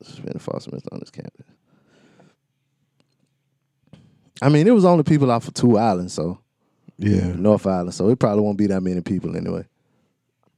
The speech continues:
Speaker 1: But anyway, let's shout out to Hampton.
Speaker 2: Shout out to the real H U for right now.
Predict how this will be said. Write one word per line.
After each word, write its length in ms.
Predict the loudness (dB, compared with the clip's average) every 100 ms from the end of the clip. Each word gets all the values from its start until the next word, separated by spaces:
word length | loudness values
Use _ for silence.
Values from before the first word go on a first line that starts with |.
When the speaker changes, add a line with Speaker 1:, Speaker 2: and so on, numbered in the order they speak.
| _ _ -20 -20 -20 -20 _ _ _
Speaker 1:
But 180 | -8 -4
anyway, 380 | -4 -6 -8 -12 -8
let's 240 | 0 0 0
shout 200 | -2 0
out 100 | -2
to 60 | -6
Hampton. 360 | -8 -10 -12 _ _ _ -16
Speaker 2:
Shout 260 | -6 -4 -2
out 180 | -6
to 60 | -6
the 120 | -2
real 320 | 0 2 0 -2
H 240 | -6 -8
U 100 | -10 -12 _ -8
for 140 | -6
right 160 | -4 -6
now. 140 | -10